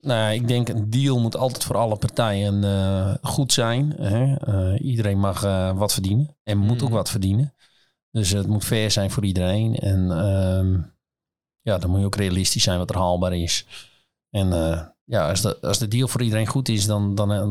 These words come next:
Speaker 1: dan heb je je onderhandelingen goed gedaan, denk ik.
Speaker 2: Ja. Ja,
Speaker 1: En
Speaker 2: als een win-win, eh, si-, situatie ontstaat.
Speaker 1: Ja, en dan, dan kun je daarna ook, eh, gewoon, eh,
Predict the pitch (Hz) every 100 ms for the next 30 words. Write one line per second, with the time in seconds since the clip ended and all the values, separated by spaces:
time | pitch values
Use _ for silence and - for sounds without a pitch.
0 | 104 123 104 104 113 107 107 98 104 101
1 | 98 98 - 117 113 101 98 98 95 101
2 | - - _ - 113 104 - _ _ _
3 | _ _ - 131 131 110 110 104 113 110
4 | 113 107 101 98 - 117 90 107 101 104
5 | 90 104 92 95 90 82 - 135 127 104
6 | 98 - 110 107 113 117 104 120 110 110
7 | 117 104 107 - 104 104 104 101 104 101
8 | 98 98 98 90